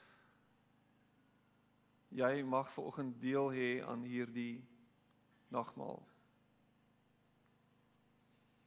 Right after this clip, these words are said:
Ehm, daar's wyn en daar's druiwesap. Daar's twee tafels,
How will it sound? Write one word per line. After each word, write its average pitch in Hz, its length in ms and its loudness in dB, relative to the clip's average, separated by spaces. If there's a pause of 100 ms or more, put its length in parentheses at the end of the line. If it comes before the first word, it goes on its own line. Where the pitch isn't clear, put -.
(520)
Ehm, 123 500 -4 (760)
daar's 123 340 0 (220)
wyn 160 340 4
en 165 100 -2
daar's 123 220 0
druiwesap. 107 560 -4 (4000)
Daar's - 200 -2
twee 147 240 -2
tafels, 175 680 2